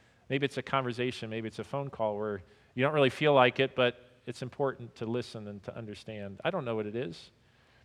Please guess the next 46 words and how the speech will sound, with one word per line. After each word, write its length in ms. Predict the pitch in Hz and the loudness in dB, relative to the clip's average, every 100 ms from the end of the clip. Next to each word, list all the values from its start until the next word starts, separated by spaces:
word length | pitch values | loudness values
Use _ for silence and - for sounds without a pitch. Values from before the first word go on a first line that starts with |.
| _ _ _ _ _ _ _ _ _ _ _ _ _ _ _ _ _ - | _ _ _ _ _ _ _ _ _ _ _ _ _ _ _ _ _ 2
Maybe 180 | 143 180 | 6 6
it's 140 | 156 | 8
not 180 | 185 165 | 8 10
this 220 | 175 - | 6 4
week. 220 | 190 185 | 2 4
Maybe 180 | 156 156 | 4 4
it's 140 | 151 | 4
down 180 | - 170 | 8 8
the 100 | 156 | 8
road 440 | 151 170 147 120 - - | 10 10 8 4 -6 -6
where 120 | - 139 | 0 0
it's 120 | - | 2
gonna 160 | 139 | 0
come 220 | 127 151 147 | 2 2 4
up 240 | 151 - | 4 4
and 160 | 127 123 | 0 -2
you're 80 | |
gonna 120 | 123 123 | -2 -2
remember 360 | 120 139 131 | 0 0 0
this 180 | 120 - | -2 -2
message 340 | 127 123 113 113 | -2 -2 -6 -10
and 120 | 117 | -6
say, 160 | 120 | -4
"Okay, 360 | 120 123 107 92 - - - _ _ _ _ _ _ _ _ _ - | -4 -4 -6 -6 -14 -20 -20 _ _ _ _ _ _ _ _ _ 0
God 180 | 123 135 | 2 4
wants 180 | 139 131 | 0 -4
me 60 | |
to 60 | 127 | -4
make 200 | 117 - | -4 -2
every 300 | 131 131 127 | 0 0 0
effort 320 | 120 - 104 - _ _ | -2 -4 -10 -14 _ _
to 80 | 120 | -10
maintain 380 | 113 110 120 113 | -10 -8 -8 -6
the 60 | |
unity 340 | 113 117 113 123 | -6 -8 -6 -8
of 40 | |
the 80 | 107 | -8
Spirit 260 | - 113 | -8 -8
and 80 | 104 | -6
the 60 | 104 | -8
bond 240 | 110 107 | -8 -8
of 80 | 95 | -10
peace 400 | 110 101 - - | -12 -14 -16 -18
because 280 | 110 - 107 | -14 -10 -10
it's 120 | 101 | -12
important." 460 | 110 95 120 - | -16 -6 -6 -6